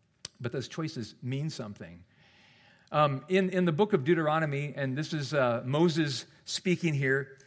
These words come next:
and he's on the banks of the Jordan River, and this is some of the, this is kind of the last little pep speech that he's gonna give to the people that he loves, the people that he sacrificed his life for, um, before he departs. And so as he speaks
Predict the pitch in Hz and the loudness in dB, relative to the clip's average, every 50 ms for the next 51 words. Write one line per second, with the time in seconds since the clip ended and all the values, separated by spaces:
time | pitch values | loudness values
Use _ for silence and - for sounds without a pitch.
0 | - - _ _ _ _ 143 151 151 180 180 147 180 151 135 120 151 147 156 175 | -20 -20 _ _ _ _ 0 4 4 4 4 4 2 0 -2 -2 0 0 0 -2
1 | - - 180 147 135 120 131 139 143 139 135 123 127 131 120 127 127 127 127 147 | -4 -4 -4 -4 -4 -4 -4 -4 -4 -4 -2 -4 -4 -4 -2 -4 -4 -4 -4 -6
2 | 151 143 127 156 202 196 226 208 - - 202 180 151 147 139 151 196 180 208 196 | -8 -6 -2 0 0 0 0 -2 0 0 0 0 2 0 -2 -2 -2 -4 -4 -8
3 | - - 226 196 156 143 135 147 160 180 190 180 - - 175 175 160 - - - | -4 -4 -4 -2 -2 0 2 2 2 2 2 0 -2 -4 -2 -2 -2 -4 -4 -4
4 | 165 151 - - - - 131 117 - - 127 123 151 143 120 156 147 131 127 117 | -4 -4 -4 -8 -6 -6 -6 -6 -6 -8 -6 -6 -6 -6 -4 -4 -4 -4 -4 -6
5 | - - - - _ _ _ _ _ _ _ - - 180 160 120 120 117 113 - | -8 -16 -20 -20 _ _ _ _ _ _ _ -2 2 2 2 2 2 -4 -10 -16
6 | - - - _ _ _ _ _ _ _ _ - 156 147 - 196 180 147 180 170 | -20 -20 -20 _ _ _ _ _ _ _ _ -4 -4 0 0 0 2 2 2 2
7 | 160 165 185 170 151 151 147 151 151 139 113 180 185 135 165 151 143 127 156 165 | 4 4 4 4 6 6 4 4 2 0 -2 -2 0 0 0 -2 0 -2 -2 -2
8 | 131 - 165 147 160 - - - 151 147 156 - 151 127 117 127 127 131 151 - | -2 0 0 -2 -2 -4 -6 -4 -2 -2 -2 -4 -6 -8 -4 -2 -2 -2 -2 -4
9 | - 127 113 107 110 117 113 - - - - - _ _ _ _ - 127 127 123 | -6 -8 -6 -4 -4 -6 -8 -10 -16 -20 -20 -20 _ _ _ _ -2 -2 -2 0
10 | 120 143 135 - 156 143 143 160 156 131 - 160 156 135 120 117 147 143 147 - | 0 -2 -2 -2 0 2 2 2 0 0 -2 0 2 2 2 0 -4 -6 0 2
11 | 208 185 160 165 156 143 175 - - - - - 262 269 294 262 - - - - | 2 2 2 0 0 -2 -4 -4 -4 -8 -8 -6 -4 -4 -4 -4 -6 -8 -10 -10